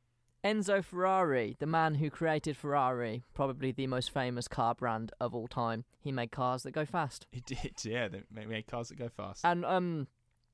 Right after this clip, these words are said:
Speaker 1: I, I'm, I'm doing the episode because I watched, have you seen the film? Oh, shit. I forgot what it's
Speaker 2: Ah.
Speaker 1: called. It's, it's, it's got Christian Bale and Matt Damon in it about Le Mans sixty-six.
Speaker 2: Yes, I know the one you're on about. I don't know the
Speaker 1: F-,
Speaker 2: name.
Speaker 1: Ford versus Ferrari. Yeah, I was watching that,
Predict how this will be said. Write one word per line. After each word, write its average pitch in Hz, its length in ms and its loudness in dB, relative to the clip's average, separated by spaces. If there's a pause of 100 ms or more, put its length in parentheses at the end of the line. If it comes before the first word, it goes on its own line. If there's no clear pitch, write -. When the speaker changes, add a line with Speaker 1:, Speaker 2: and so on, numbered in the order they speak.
(320)
Speaker 1:
I, 190 100 4
I'm, 208 340 2
I'm 226 120 2
doing 254 160 -2
the 208 80 0
episode 156 260 0
because 131 140 -8
I 147 100 0
watched, 170 380 -4
have 180 100 -4
you 185 60 -6
seen 220 220 -2
the 196 60 -4
film? 175 500 -4 (920)
Oh, 113 200 -2
shit. - 400 -8 (200)
I - 80 -6
forgot 127 220 -4
what 104 80 -2
it's 92 140 -8
Speaker 2:
Ah. - 20 -2
Speaker 1:
called. - 240 0 (840)
It's, 156 240 -4
it's, 170 180 0
it's 165 160 0
got 190 160 4
Christian 185 320 -2
Bale 156 400 4
and 127 580 -2 (140)
Matt 143 360 -4
Damon 160 380 0
in 170 100 0
it 185 160 0
about 143 340 2
Le 143 80 0
Mans 143 220 -2
sixty-six. - 580 -2
Speaker 2:
Yes, - 60 -8
I 110 60 -2
know 113 160 -4
the 110 80 -4
one 110 140 -4
you're 104 80 -4
on 101 80 -4
about. 98 260 -2
I 107 60 -4
don't 107 180 -4
know 90 100 -6
the 101 120 -6
Speaker 1:
F-, 98 60 -6
Speaker 2:
name. - 100 -2
Speaker 1:
Ford 160 320 2
versus 147 200 0
Ferrari. 143 440 2
Yeah, 143 240 2
I 139 60 2
was 156 120 0
watching 165 320 -2
that, 135 260 0